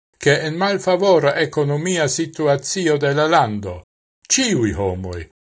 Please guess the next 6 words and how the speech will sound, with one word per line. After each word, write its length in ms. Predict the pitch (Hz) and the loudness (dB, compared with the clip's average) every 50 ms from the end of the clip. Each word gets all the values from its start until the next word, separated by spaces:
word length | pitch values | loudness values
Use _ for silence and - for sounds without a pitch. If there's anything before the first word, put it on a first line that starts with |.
| _ - | _ -4
ankaŭ 380 | 139 120 117 110 - 110 101 95 - | -2 -2 -2 -2 -2 -4 -4 -4 -4
pli 280 | - 107 92 87 90 | -6 -6 -4 -4 -2
riĉaj, 680 | 117 175 220 208 - - - - 98 92 92 95 95 - _ _ _ - | -2 -2 -2 -4 -4 -6 -6 -6 -4 -4 -6 -6 -8 -12 _ _ _ -2
emas 400 | - 175 156 156 151 139 - - - | 0 2 2 2 0 -2 -4 -4 -4
fari 380 | - - 170 156 143 143 139 123 | 0 2 4 4 4 2 0 -2
decidojn 880 | 113 117 101 98 - - - 113 104 104 104 120 120 131 147 160 175 | -4 -4 -4 -4 -4 -6 -4 -4 -4 -2 0 0 0 0 0 -4 -8